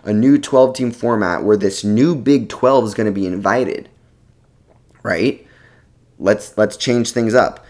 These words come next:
And I think that's why E S P N and the other three conferences have an incentive to break up the Big Twelve. Now, that being said,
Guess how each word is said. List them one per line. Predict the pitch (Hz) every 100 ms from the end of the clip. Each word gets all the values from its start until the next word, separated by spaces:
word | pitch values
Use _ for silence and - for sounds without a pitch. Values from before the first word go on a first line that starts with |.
| _ -
And | 110
I | 113
think | 147 135
that's | 127 127
why | 113 85 71 107
E | 131
S | 127
P | - 120
N | 110 104 -
and | 131 185 196
the | 147
other | 120 107
three | 113 104
conferences | 110 90 90 - 92 87 _ _ _ _ -
have | 127 117 113 -
an | 113
incentive | 107 - 113 107 98 - - -
to | 107
break | 107 104
up | -
the | 90
Big | 98 98
Twelve. | 120 - - -
Now, | 131
that | 165 202
being | 180 139
said, | - - 208 175 110 110